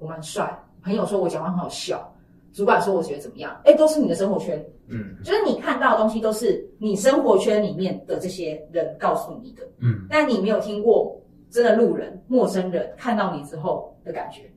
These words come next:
Speaker 2: 嗯。
Speaker 1: 就是到底有没有曾经有一个人，你去过餐厅，然后旁边隔壁桌人说：“哇，我觉得你讲话好笑哦，你好有魅力哦。”虽然这件事情很，很难发生在台湾啦，
Speaker 2: 嗯。
Speaker 1: 但是有没有一个曾经根本不认识你的人，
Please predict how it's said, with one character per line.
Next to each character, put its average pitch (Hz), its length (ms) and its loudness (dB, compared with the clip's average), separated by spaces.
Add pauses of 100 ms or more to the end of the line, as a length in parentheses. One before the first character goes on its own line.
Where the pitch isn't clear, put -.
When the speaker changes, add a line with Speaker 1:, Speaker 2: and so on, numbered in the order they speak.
(200)
Speaker 2:
嗯。 117 340 -6
Speaker 1:
就 311 80 -10
是 381 120 2
到 415 180 2
底 247 80 0
有 190 100 4
没 202 120 2
有 - 160 2
曾 190 180 -4
经 233 160 -2
有 185 140 0
一 - 80 -4
个 170 80 -2
人， 156 140 -2
你 156 60 -8
去 233 160 -6
过 220 100 2
餐 185 260 -2
厅， 156 220 -8
然 180 100 -8
后 233 200 -2
旁 185 120 -4
边 196 120 0
隔 180 120 -4
壁 180 160 -8
桌 175 140 -12
人 143 120 -10
说 220 200 -6 (280)
：“哇， 302 420 -4 (100)
我 208 100 -4
觉 262 100 -4
得 - 20 -2
你 254 60 2
讲 220 80 0
话 247 80 -2
好 277 140 0
笑 - 400 -4
哦， - 260 -4 (260)
你 214 80 0
好 302 160 6
有 220 60 0
魅 226 160 2
力 233 240 0
哦。” - 260 -8
虽 370 160 0
然 320 120 8
这 330 60 2
件 311 100 2
事 - 80 -4
情 262 120 0
很， 185 160 0 (160)
很 190 180 -4
难 180 160 -4
发 220 100 4
生 - 80 4
在 - 80 2
台 - 160 -2
湾 151 180 -4
啦， - 240 -10
Speaker 2:
嗯。 - 80 -12
Speaker 1:
但 339 160 4
是 294 240 0
有 180 160 0
没 233 80 0
有 240 100 2
一 233 60 0
个 202 120 4
曾 175 200 -4
经 190 180 -4
根 233 80 0
本 - 120 0
不 170 100 -6
认 175 140 -2
识 - 140 -10
你 131 140 -12
的 - 80 -12
人， - 160 -12